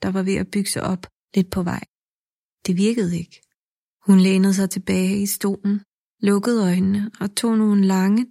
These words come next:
dybe indåndinger, indtil hun faldt bare en lille smule til ro. Hun nippede til sin kaffe og fokuserede på fornemmelsen af det lille, tunge apparat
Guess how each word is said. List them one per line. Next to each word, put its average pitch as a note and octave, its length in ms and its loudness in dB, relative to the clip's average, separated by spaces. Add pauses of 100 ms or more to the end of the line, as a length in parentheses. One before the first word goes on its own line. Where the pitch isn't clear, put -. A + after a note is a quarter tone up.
dybe F#3+ 460 -2
indåndinger, F#3+ 580 0 (540)
indtil G#3 300 2
hun F#3+ 180 4
faldt F#3+ 320 -4
bare F#3+ 180 -2
en G3 140 2
lille A#3 240 0
smule F#3+ 460 0
til G3 160 -6
ro. F#3 240 -6 (1080)
Hun F#3+ 80 6
nippede F3 360 2
til G3+ 180 -6
sin F3+ 160 -2
kaffe F3 440 -4 (600)
og F#3+ 80 -2
fokuserede A3+ 600 -4
på G#3+ 120 -4
fornemmelsen G#3+ 680 0
af G#3 120 -2
det G3 80 -2
lille, A3+ 340 0
tunge G3 460 -2
apparat F#3+ 600 -6